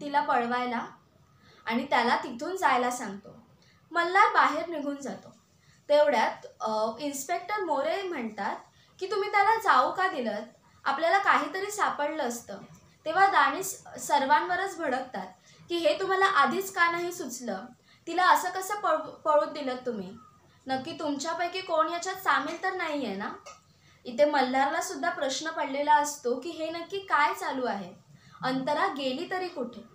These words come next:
आता अंतरा नक्की कुठे गेली असेल आणि जि-, ती जिथे असेल तिथे सुखरूप असेल का? तिने phone करून मल्हारला असं का, का सांगितलं असेल हे आपल्याला पुढच्या एपिसोड्समध्ये समजणार आहे.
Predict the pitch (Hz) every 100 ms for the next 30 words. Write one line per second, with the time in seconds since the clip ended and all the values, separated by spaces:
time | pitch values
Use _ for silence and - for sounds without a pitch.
0 | _ _ _ _ _ - 427 392 330 339
1 | 392 403 392 403 427 370 269 339 403 370
2 | 311 294 262 254 202 208 - _ _ _
3 | 247 254 269 294 294 - 302 262 214 269
4 | 254 359 302 - 311 254 277 294 359 -
5 | 277 330 381 - 269 320 330 - 185 -
6 | - _ - - - 285 269 302 320 285
7 | 320 349 339 370 349 269 294 320 359 359
8 | 415 - 320 427 - 339 440 392 359 339
9 | 320 262 - 208 196 233 - - 285 285
10 | 302 285 220 269 - 262 233 339 277 233
11 | 262 311 320 320 302 311 311 240 220 220
12 | 226 196 185 185